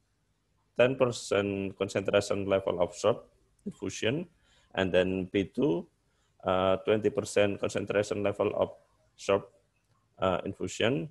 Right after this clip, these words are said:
and then the last, uh, P three, this is, uh, to positive control with, uh, albendazole one hundred percent.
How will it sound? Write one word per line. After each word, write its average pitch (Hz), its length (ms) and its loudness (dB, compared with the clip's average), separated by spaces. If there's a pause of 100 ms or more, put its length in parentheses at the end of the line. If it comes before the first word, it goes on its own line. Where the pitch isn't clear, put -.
(160)
and 95 200 0
then 127 240 6
the 113 80 -4
last, 104 400 2 (400)
uh, 98 240 8
P 104 240 -4
three, 143 540 2 (100)
this 104 220 -2
is, 104 340 -2
uh, 92 880 4 (140)
to 92 500 -2
positive 120 460 -2
control 101 580 0 (460)
with, - 420 -2 (140)
uh, 90 320 6 (100)
albendazole 101 880 2 (320)
one 95 160 0
hundred 95 400 -4
percent. 82 440 -4